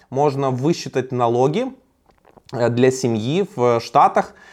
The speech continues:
Э, туда и скормили как, э, налоговую вот законодательство, то есть книжку эту там огромную, и она все это съела и, соответственно, рассчитала. Конечно же, не рекомендуют это использовать как догму и передать, но прямо там даже попросили ее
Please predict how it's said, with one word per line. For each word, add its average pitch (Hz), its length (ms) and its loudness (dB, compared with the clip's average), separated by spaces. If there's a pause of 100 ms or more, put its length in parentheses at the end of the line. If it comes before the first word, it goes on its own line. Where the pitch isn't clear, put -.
(140)
Э, 123 120 0
туда 151 240 2
и 156 40 2
скормили 156 480 -2
как, 139 380 2
э, 127 220 0
налоговую 120 760 0
вот 104 220 -6
законодательство, 156 640 -2
то 202 80 -4
есть 165 100 -6
книжку 156 360 -2
эту 202 100 -2
там 196 180 0
огромную, 180 540 0
и 143 180 -4
она 165 200 0
все - 140 -6
это 135 120 -4
съела 185 380 0
и, 165 120 0
соответственно, 160 440 -2
рассчитала. 135 460 -2 (360)
Конечно 196 320 2
же, 175 100 2
не 170 120 2
рекомендуют 170 480 0
это 139 60 2
использовать 131 420 -2
как 123 160 -4
догму 247 400 2
и 135 140 0
передать, 131 380 0
но 156 80 -2
прямо 165 220 0
там 151 300 0
даже 135 240 0
попросили 147 400 -6
ее 139 280 0